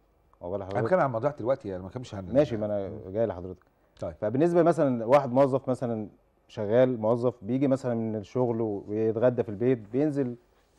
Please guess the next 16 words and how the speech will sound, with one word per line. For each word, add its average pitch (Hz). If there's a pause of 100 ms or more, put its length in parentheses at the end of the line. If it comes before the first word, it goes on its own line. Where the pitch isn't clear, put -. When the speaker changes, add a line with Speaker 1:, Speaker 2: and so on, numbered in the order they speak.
(200)
Speaker 1:
بي-، 117
ما 131
ليش 165
مثلًا 139
إن 120
هي 127
بي-، 110
عايز 131
يضيع 127
وقت 120
مثلًا 113
بيقعد 143
على 117
القهوه 113 (260)
بيلعب 139
طاوله 117